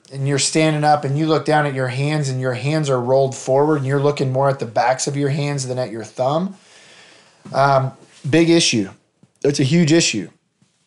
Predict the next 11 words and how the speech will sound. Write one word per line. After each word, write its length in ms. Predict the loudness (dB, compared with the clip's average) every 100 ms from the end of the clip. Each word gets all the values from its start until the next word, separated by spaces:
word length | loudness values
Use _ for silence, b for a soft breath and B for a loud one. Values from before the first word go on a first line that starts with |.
| _ _ _
So 120 | 0 2
what 120 | 4
can 140 | 2
you 60 | 4
do? 320 | 4 4 0 -14 _ _ _ _ _ _ _ -8
You 180 | -2 2
need 240 | 2 0
to 140 | 0 -2
start 340 | 2 2 2
training 480 | 2 2 2 2 0
properly. 640 | 2 2 4 2 0 -6